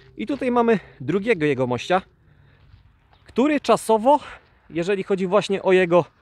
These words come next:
rządy w gminie Wejherowo, no to jak dla mnie idealnie pasuje do właśnie tego czasu, przez który ten park jest w takim stanie,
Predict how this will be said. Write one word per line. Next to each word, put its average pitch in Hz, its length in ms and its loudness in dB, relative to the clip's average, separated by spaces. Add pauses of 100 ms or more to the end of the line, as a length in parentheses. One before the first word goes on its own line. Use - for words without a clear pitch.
(380)
rządy 170 520 0
w - 80 -12
gminie 175 340 0
Wejherowo, 175 560 0
no 247 140 0
to 226 180 2
jak 190 220 4
dla 190 200 4
mnie 190 180 2
idealnie 165 800 0
pasuje 143 600 2 (640)
do 127 260 2
właśnie 147 380 2
tego 127 260 0
czasu, 147 440 0 (420)
przez 262 200 4
który 190 280 4
ten 139 160 0
park 151 300 2
jest 135 200 -2 (360)
w - 20 -16
takim 170 260 2
stanie, 135 360 2